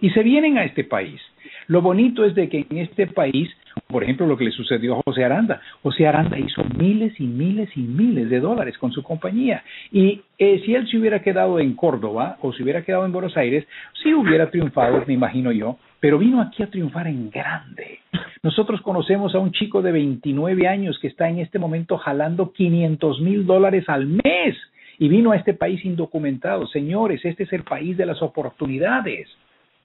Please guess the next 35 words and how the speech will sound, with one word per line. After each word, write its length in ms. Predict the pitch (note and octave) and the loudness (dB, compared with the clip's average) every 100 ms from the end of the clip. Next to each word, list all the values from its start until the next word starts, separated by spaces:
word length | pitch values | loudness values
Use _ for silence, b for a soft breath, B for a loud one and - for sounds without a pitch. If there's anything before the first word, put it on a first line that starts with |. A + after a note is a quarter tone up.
| - | -6
Lo 120 | C#3 | -4
que 100 | C#3 | -2
pasa 300 | - E3+ F#3 | 0 0 0
es 100 | G3 | -4
que 120 | - | -2
hay 120 | D#3 D#3+ | -2 0
que 100 | E3+ | -2
aprender 720 | D#3+ C3+ A#2 G#2+ C#3+ A3 - B B _ | -2 -6 -8 -2 -2 -2 -6 B B _
a 140 | - G#2+ | -6 -4
manejar 560 | G#2 G2+ G2+ - C#3+ | -4 -6 -6 -4 -2
el 140 | E3 D#3 | -2 -4
sistema 580 | G3 - G#3+ C#3 D#3+ B B - | -8 -2 0 2 0 B B -4
como 280 | - D3+ C#3 | 0 4 4
aprendió, 440 | B2+ A#2 G#2+ A#2+ | 2 -2 -2 -2
por 140 | B2+ C#3 | -2 0
ejemplo, 340 | A2 A2 B2+ | -2 -2 -4
Ruthie 520 | A2 B2 B2+ - B2 - b _ | -4 -2 -2 -2 -4 -6 b _
Ditucci. 640 | - A#2+ - F3+ E3+ D#3+ - _ _ _ _ - | -6 -4 0 0 0 -6 -10 _ _ _ _ -6
Ruthie 360 | A#2 F3 F#3 | 2 2 2
desde 280 | E3 C#3+ A#2+ | 0 0 0
muy 220 | A#2+ D#3+ | 0 -2
temprana 420 | G3 G#3 F#3+ G3 F#3+ | -2 -2 0 -2 0
edad 300 | E3+ E3 E3 | 0 0 -2
vio 260 | C3 D#3 | -2 -2
que 140 | D#3 D3+ | -2 -4
tenía 480 | - A#2 D3 F3 F3+ | -2 -2 0 0 0
ella 320 | D#3 D#3 E3+ | 0 0 0
que 140 | C#3 | -6
saber 340 | - A#2+ B2+ D#3+ | -6 -2 0 0
y 100 | E3+ | -2
aprender 480 | - G#2+ G2+ C#3 C3+ | -4 -6 -4 -4 -2
cómo 240 | C3+ D3 | -2 0
jugar 300 | D3+ C3 A#2+ | 0 0 0
el 80 | B2 | -2
juego. 400 | A#2+ G3+ F3 - | 2 2 2 -4